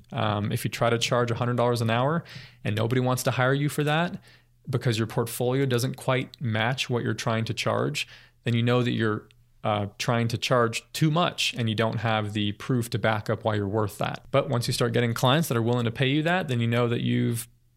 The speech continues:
you've matched it up well. You've picked a good rate that matches what your expertise is. The second thing that you must spend ample time on is your sales and communication skills. You can be the most skilled editor in the world, but if you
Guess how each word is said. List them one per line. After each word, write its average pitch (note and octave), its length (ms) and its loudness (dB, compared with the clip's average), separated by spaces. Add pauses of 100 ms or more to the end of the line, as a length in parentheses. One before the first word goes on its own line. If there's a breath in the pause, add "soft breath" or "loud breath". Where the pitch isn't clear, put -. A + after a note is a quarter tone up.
(120)
you've B2 320 -2
matched A#2+ 400 0
it C#3+ 80 0
up E3+ 200 0
well. A2+ 260 -2
You've A2+ 300 -4
picked - 240 -4
a A#2+ 40 -2
good A2 180 0
rate A2 320 0
that A2 180 0
matches A2 440 -2
what A2+ 120 -2
your A2 100 0
expertise G#2+ 540 -4
is. - 280 -6 (140 soft breath)
The - 60 -4
second E3+ 320 2
thing A#2+ 140 2
that A2 120 0
you A2 100 2
must G#2+ 240 2
spend G#2+ 420 -2
ample B2 580 0
time G#2+ 340 0
on G2+ 200 -2
is G#2+ 180 -2
your G#2 100 -2
sales B2+ 600 0
and A#2 160 -2
communication A2 640 -2
skills. - 480 -4 (400 soft breath)
You B2 120 2
can E3 120 0
be D#3 80 2
the C#3+ 80 0
most B2 280 2
skilled B2+ 460 0
editor A#2 300 0
in G#2+ 80 0
the G#2 80 -2
world, A#2 360 2
but G#2+ 120 0
if B2+ 160 -4
you C3+ 200 -2